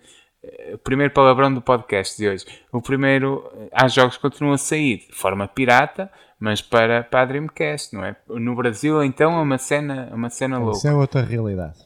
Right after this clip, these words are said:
Speaker 1: É outra realidade. Pronto, a realidade é que nós,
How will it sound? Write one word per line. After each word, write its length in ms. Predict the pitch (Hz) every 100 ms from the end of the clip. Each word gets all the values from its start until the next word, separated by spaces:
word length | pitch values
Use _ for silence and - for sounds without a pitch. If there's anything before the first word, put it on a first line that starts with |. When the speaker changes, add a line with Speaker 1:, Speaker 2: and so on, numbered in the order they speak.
| _ 107
Speaker 1:
É 100 | 104
outra 300 | 110 - 113
realidade. 560 | 113 113 107 98 95 - _ _
Pronto, 420 | - 170 151 - _ _
a 120 | 123
realidade 680 | 123 139 135 147 147 107 107
é 60 | 110
que 180 | -
nós, 540 | 127 151 165 165 -